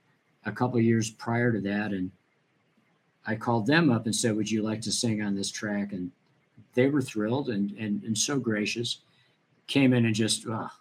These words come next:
you know, did a killer job on that third, on that, uh, was one, two, three, fourth verse.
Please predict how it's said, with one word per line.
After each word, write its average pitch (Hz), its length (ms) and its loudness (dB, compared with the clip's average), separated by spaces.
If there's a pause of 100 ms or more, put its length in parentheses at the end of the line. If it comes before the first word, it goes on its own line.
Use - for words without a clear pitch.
(120)
you 104 100 -4
know, 87 160 -6 (540)
did 120 140 4
a 101 60 0
killer 131 380 -2
job 104 440 -2 (280)
on 101 120 0
that 104 220 -2
third, 107 260 -2
on 104 140 -4
that, 98 180 -6 (420)
uh, 95 240 -8
was 95 360 -10
one, 98 120 -8
two, 98 160 -6
three, 101 200 -6
fourth 107 420 -4
verse. 104 420 -4